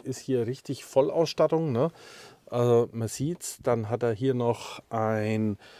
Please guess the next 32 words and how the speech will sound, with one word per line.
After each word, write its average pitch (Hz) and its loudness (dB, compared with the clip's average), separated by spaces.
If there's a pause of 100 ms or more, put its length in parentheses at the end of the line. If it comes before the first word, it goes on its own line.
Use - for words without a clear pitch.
(480)
Luftfahrwerk, 185 10
sprich - -4
ein 101 -4
Vollluftfahrwerk 170 0
installiert. 160 -2
Also - -6
auch - -8
das 135 -4
ist - -8
in 139 -6
dem 135 -2
Fahrzeug 131 0
verbaut. 131 2 (680)
Also 127 6 (560)
hier 147 4
ist 143 2
schon 127 4
richtig 120 0
Spaß, - 2
ist - -2
natürlich 127 0
ein 117 4
richtiger 135 0
guter 151 4
Fahrkomfort 180 6
dann, 180 8 (400)
muss 147 6
man 143 8
auch - 4
ganz 180 2
klar 165 4
sagen. 180 6